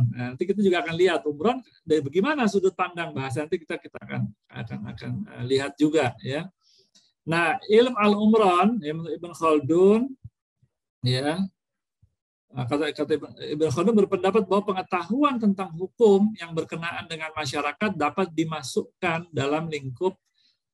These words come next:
ilm al-umron atau ilmu budaya, ilmu tentang peradaban, ya. Jadi pengetahuan tentang hukum yang berkenaan dengan masyarakat. Seperti yang saya katakan tadi,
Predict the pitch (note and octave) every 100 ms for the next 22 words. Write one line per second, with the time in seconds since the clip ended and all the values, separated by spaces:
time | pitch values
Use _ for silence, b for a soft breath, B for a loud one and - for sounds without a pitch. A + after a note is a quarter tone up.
0 | - E3 F3 F3+ C#3+ C#3+ D#3 G3 _ D3
1 | C#3+ C#3 A#2+ G#2+ B2+ B2+ D3+ D3 C#3 C#3+
2 | D3+ - _ _ - D#3+ E3+ F3+ F#3 F#3
3 | D#3+ A#2+ - _ _ - C#3 D3 E3 D3+
4 | C3+ D3 D#3+ F#3+ G3 _ _ _ _ _
5 | - _ D#3+ D#3+ D3+ D#3+ C#3+ C3 G#2+ -
6 | B2+ C3+ E3+ G#3 _ _ _ _ B2+ C#3
7 | G3 C#4 - _ _ _ _ _ _ _
8 | _ _ _ - G3+ E3+ E3 C#3+ C#3 F3
9 | A#3+ G3 D3 G3+ G3+ D#3+ C3 - G3+ B3
10 | C4+ F3 E3 D3+ C#3+ B2+ D#3 E3 F3+ F#3
11 | G#3 B3+ G3 D#3+ _ _ _ _ _ _
12 | _ _ - B2 E3+ E3+ E3+ E3 D#3+ E3+
13 | F#3 A3+ G3+ D3